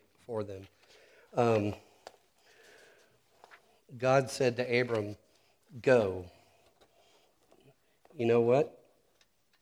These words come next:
God said the same thing to Jesus,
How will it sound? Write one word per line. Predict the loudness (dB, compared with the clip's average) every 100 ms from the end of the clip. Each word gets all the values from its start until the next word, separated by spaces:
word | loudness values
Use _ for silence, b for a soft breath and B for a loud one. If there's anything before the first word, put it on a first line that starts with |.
| -10
God | -6 -4 -6
said | -8 -6 -6 -8 _ -14
the | -12
same | -8 -8 -8
thing | -8 -10
to | -12
Jesus, | -12 -12 -12 -14 -20